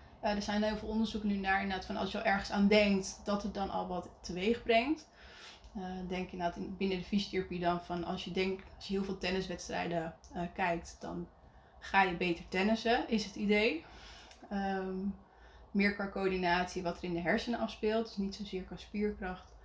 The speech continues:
eh, maar wel inderdaad qua coördinatie. En soms inderdaad meten ze ook echt wel wat meer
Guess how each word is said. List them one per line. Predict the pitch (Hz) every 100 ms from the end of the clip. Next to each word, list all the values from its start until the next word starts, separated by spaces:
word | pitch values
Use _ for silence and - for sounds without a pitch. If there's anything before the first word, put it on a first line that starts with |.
| - - - -
eh, | 180 180
maar | 180 180
wel | 185
inderdaad | 185 175 -
qua | 202
coördinatie. | 196 175 180 185 202 208 214 220 - - - - - - - - -
En |
soms | 175 208 196 190
inderdaad | 208 208 190 190
meten | 196 202 214 208
ze | -
ook | -
echt | 190 -
wel | 190
wat | 185 180
meer | 190 185 185